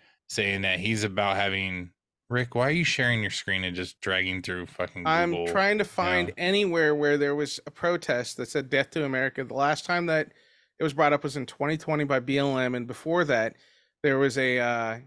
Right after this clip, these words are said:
Speaker 2: there was a claim that in two thousand sixteen and, and two thousand sixteen, yeah, in Chicago, that there was a, uh, pro-Palestine, um, march saying, "Death to America," but that was actually proven to be false also.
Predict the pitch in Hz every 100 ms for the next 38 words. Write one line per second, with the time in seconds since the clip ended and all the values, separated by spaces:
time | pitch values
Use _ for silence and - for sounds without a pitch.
0 | _ _ _ _ _ _ _ _ _ _
1 | 147 139 139 120 139 131 123 - - 165
2 | 156 139 131 - 135 120 131 - 151 135
3 | 123 117 139 - - 170 147 120 113 _
4 | 135 117 113 151 135 123 127 113 - 147
5 | - 131 120 113 127 - - 165 147 120
6 | 117 - - _ - 156 160 151 147 143
7 | 135 131 127 120 165 139 147 135 123 139
8 | 127 120 120 - 127 117 110 110 110 139
9 | 131 - - - 131 127 123 120 135 120
10 | 123 117 123 131 127 127 123 - 120 139
11 | 120 117 110 - 117 107 117 120 - -